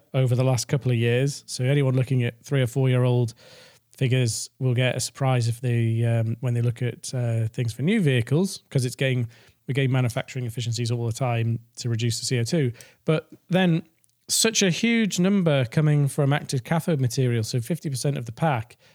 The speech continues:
I mean, that's gonna be a huge proportion of the overall vehicle C O two. And, you know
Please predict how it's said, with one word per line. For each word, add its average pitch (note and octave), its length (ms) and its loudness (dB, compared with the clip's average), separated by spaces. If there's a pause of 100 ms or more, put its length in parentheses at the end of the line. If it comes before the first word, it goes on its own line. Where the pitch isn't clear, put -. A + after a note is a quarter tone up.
(160)
I - 20 -4
mean, D3 80 2
that's G3+ 160 0
gonna D#3 160 0
be B2+ 140 2
a A#2 40 0
huge C3+ 440 0
proportion B2 520 -2
of A#2 100 0
the A#2+ 120 2
overall A#2+ 340 2
vehicle B2 460 0
C B2 220 -2
O A2+ 40 0
two. A#2 400 -2 (680)
And, C#3+ 560 2 (300)
you C#3 160 -2
know C3 180 0